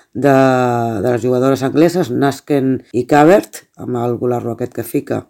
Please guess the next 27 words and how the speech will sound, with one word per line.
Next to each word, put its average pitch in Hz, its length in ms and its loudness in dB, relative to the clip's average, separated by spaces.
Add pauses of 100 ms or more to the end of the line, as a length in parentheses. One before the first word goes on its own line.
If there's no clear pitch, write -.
(120)
A - 140 -6
la 135 80 0
primera 143 340 4
part 156 160 2
sí 160 140 -2
que 156 80 4
és 143 80 2
veritat 147 240 0
que 147 80 0
el 139 80 2
Barça 143 260 0
va 143 140 2
fer 135 160 -4
algunes 131 320 0
bones 143 320 0
jugades 135 480 2
de, 127 80 0 (800)
algunes 139 320 2
bones 143 260 2
transicions 135 640 0
ofensives, 151 680 2 (360)
però 147 220 2
que 135 80 2
no 143 160 2
va 139 320 2
saber 127 320 -2
resoldre 127 560 -2